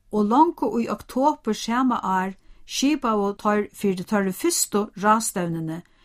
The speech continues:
her sekstan lond var í umboða. Eftir ráðstevnuna skrivaðu tólv lond undir tann fyrsta Genève-sáttmálan. Rauða Kross-flaggið kom eisini um hesa tíðina.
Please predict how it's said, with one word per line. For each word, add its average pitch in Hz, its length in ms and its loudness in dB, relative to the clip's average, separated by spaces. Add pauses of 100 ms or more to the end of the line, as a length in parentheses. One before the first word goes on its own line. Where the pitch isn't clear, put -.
(180)
her 196 160 -6
sekstan 285 680 0
lond 214 360 2
var 175 140 0
í 175 80 -6
umboða. - 460 -6 (920)
Eftir 294 480 -2
ráðstevnuna 202 840 2 (240)
skrivaðu 233 720 0
tólv 302 340 0
lond 220 500 2 (200)
undir 226 400 4
tann 180 160 -2
fyrsta 180 520 -2 (200)
Genève-sáttmálan. 180 1120 -2 (1400)
Rauða 294 400 2
Kross-flaggið 220 800 -2
kom 196 240 -2
eisini 233 360 0
um 190 140 0
hesa 185 320 -2
tíðina. 180 520 -4